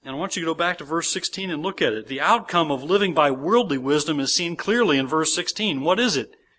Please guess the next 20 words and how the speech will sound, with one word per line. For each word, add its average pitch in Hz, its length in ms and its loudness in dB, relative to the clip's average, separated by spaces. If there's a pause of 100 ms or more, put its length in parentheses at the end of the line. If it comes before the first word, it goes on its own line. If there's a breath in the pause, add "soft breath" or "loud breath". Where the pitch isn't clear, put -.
(960)
It 175 120 6
is 156 260 2 (540 soft breath)
disorder 208 1040 4 (460)
and 160 240 2 (300 loud breath)
every 220 380 4
vile 208 380 6
practice, 208 540 2
says 139 220 2
James. 120 420 -4
Worldly 233 500 6
wisdom 220 600 6
leads 202 500 2
only 208 400 4
to 190 520 0 (480)
trouble. 160 920 2 (2500)
But 120 140 -6
look 151 160 0
at 143 100 -8
verse 147 260 0
eighteen. 131 540 -4